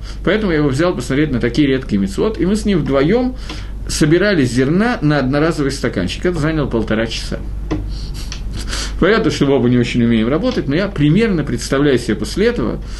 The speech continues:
у них было лучшее оборудование даже в то время и так далее, но я примерно представляю себе после этого тирху, насколько тяжело им было это делать. Под палящим знойным солнцем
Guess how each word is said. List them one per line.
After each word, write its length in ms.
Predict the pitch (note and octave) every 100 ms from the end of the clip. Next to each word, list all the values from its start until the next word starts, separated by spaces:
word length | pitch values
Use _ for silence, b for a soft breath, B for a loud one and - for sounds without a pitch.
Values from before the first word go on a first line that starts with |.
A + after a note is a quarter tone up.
| B B B - -
у 80 | C#3
них 160 | F3
было 180 | C3+ C3+
лучшее 360 | C#3 C3+ - A2
оборудование 640 | B2+ D3+ D3+ B2 A2+ G#2+
даже 260 | A#2 A#2
в 60 | A#2+
то 120 | C3
время 300 | A2+ E3+ D3+
и 40 | A#2
так 200 | B2 A#2
далее, 160 | G2+
но 80 | A2
я 60 | C3
примерно 480 | C#3 F3 G3+ E3
представляю 420 | C3 A#2 - B2 A2
себе 140 | B2+
после 300 | A2+ - G3+
этого 300 | G#3+ D#3 B2+ B B B B - -
тирху, 600 | - B3+ A#3 - G2 - - - - -
насколько 440 | A#2 B2+ - G#3+ D3+
тяжело 460 | D3 B2+ D3 F#3
им 140 | G3+ D3+
было 160 | C#3
это 180 | C#3+ C#3
делать. 300 | A2 F#2 E2+
Под 180 | - A2
палящим 480 | C#3+ F3 F3 - G#2+
знойным 400 | G#2 C#3 A2 G#2
солнцем 460 | - G#3 F#3 -